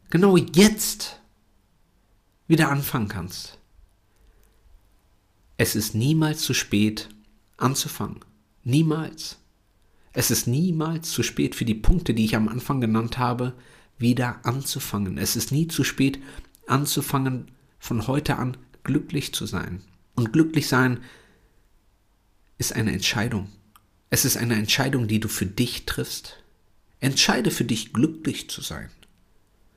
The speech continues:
Und du wirst sehen, wie du dieses Leben ganz anders meistern wirst. Und du wirst sehen, wie deine Beziehungen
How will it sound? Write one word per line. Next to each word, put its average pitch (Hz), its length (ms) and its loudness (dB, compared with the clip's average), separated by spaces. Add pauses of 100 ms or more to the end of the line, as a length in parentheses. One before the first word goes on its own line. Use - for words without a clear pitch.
(920)
Und 127 160 0
du 123 120 6
wirst 113 260 4
sehen, 156 480 2 (400)
wie 139 80 0
du 127 100 -4
dieses 110 400 2
Leben 131 280 -2
ganz 156 540 -4 (140)
anders 135 600 -2 (140)
meistern 117 680 -2
wirst. - 540 -8 (160)
Und 135 160 0
du 127 80 4
wirst 123 300 0
sehen, 143 420 4 (260)
wie 104 100 2
deine 127 240 2
Beziehungen 135 840 2